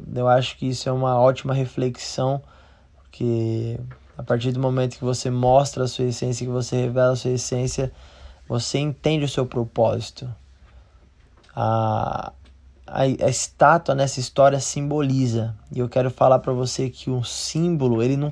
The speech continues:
ca-, ele, ele não, ele não mostra, ele não tem significado, na verdade. Um símbolo,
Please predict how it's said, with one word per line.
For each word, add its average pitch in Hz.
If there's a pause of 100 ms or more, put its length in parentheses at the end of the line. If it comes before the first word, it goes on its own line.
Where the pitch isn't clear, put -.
ca-, 131 (340)
ele, 135
ele 143
não, 147
ele 139
não 147
mostra, 131
ele 117
não 143
tem 180
significado, 127
na 113
verdade. 110 (640)
Um 123
símbolo, 156